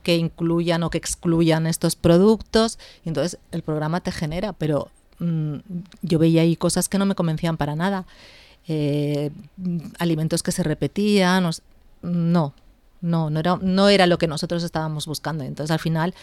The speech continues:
volvimos a la, al método de la vieja escuela, o sea, a cogernos una tabla, <laughs> una, hacernos la tabla con, con la semana, con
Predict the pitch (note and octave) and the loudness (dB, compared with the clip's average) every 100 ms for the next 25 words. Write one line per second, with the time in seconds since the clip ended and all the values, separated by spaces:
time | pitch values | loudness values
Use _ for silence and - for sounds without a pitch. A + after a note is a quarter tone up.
0 | - - - D#3 D3+ D3+ D#3 D#3 F3 D#3+ | -20 -20 -8 -4 -2 0 -2 -2 -2 0
1 | D#3 C#3+ C#3+ C#3 C3+ C#3 C#3+ C#3+ D3 F3+ | -2 -2 -4 -6 -6 -8 -8 -8 -6 -4
2 | F3 D3 C3+ B2+ A#2+ - E3 F3 D3 - | -2 -2 -4 -6 -8 -6 -4 -4 -4 -4
3 | D3+ D3+ - - - D3+ D3 D#3+ D#3 E3+ | -4 -4 -8 -12 -10 -8 -6 -4 0 0
4 | E3+ F3 E3+ - F#3 G3+ G#3+ A3 D4+ - | 2 2 2 2 2 4 4 2 -2 -10
5 | - - - - - - - - - A4+ | -18 -16 -14 -16 -16 -8 -4 -4 -4 -4
6 | D4+ - F3+ F3 - E3 E3 D#3+ F#3+ E3 | -4 0 0 0 0 -4 -2 0 2 2
7 | D#3 E3 E3+ E3 E3+ - - - - - | 4 2 4 4 2 0 -18 -20 -16 2
8 | F3+ F3 E3 E3+ E3 F3 E3 F3+ F#3 F3+ | 4 4 4 4 4 4 4 4 4 2
9 | F3+ E3+ E3 E3 D#3+ | 2 0 0 -2 -4